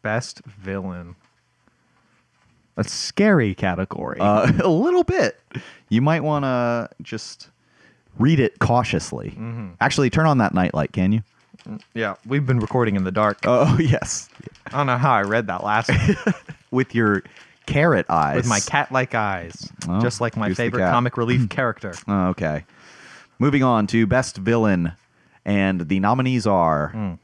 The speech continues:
Speaker 2: Mysterio.
Speaker 1: Mysterio.
Speaker 2: Jake Gyllenhaal himself.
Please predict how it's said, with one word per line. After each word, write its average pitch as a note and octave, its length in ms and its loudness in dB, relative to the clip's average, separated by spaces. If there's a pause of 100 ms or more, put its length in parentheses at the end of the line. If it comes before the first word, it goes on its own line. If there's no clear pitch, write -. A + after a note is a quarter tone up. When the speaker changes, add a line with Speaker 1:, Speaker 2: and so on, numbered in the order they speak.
(120)
Speaker 2:
Mysterio. F#2 1120 0 (200)
Speaker 1:
Mysterio. G2 1000 -10
Speaker 2:
Jake F#2+ 440 -2
Gyllenhaal E2 580 0
himself. D#2 680 -8